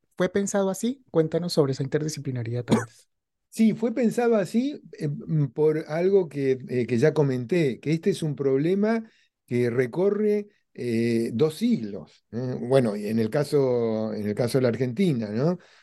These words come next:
Speaker 2: Este, podría recorrer mucho más en el Caribe, por esto que estamos hablando, con una historia más larga, eh, con tradiciones precolombinas, etcétera. Eh, entonces,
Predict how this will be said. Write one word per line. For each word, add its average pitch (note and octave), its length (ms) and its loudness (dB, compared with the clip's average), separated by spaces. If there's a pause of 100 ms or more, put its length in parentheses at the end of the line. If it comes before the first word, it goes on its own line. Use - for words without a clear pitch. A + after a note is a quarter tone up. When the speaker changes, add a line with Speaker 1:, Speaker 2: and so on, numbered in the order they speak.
Speaker 2:
Este, G#2+ 460 0
podría A2+ 380 0
recorrer C3 420 0
mucho C#3 340 0
más D#3 360 -2 (280)
en A2 220 -2
el A2 100 0
Caribe, C3 460 0
por A2 240 -4
esto A2+ 260 2
que G#2+ 60 0
estamos B2 400 0
hablando, C3 600 0 (240)
con A2+ 120 0
una A#2+ 100 2
historia B2 320 2
más B2 240 0
larga, A#2+ 800 0 (260)
eh, G#2 640 0
con A2 220 -4
tradiciones A2+ 420 2
precolombinas, A#2+ 880 0
etcétera. F2+ 580 -6 (380)
Eh, A2 640 2 (480)
entonces, E3+ 580 0